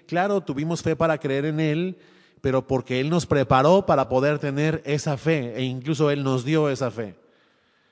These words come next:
¿Cómo es que creemos? ¿Cómo es que llegamos a creer? Bueno, cuando escuchamos el Evangelio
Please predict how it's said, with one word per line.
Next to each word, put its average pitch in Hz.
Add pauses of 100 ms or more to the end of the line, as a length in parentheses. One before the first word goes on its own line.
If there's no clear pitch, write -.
(760)
¿Cómo 208
es 196
que 190
creemos? 175
¿Cómo 175
es 180
que 190
llegamos 175
a 170
creer? 190 (300)
Bueno, 143
cuando 127
escuchamos 131
el 120
Evangelio 156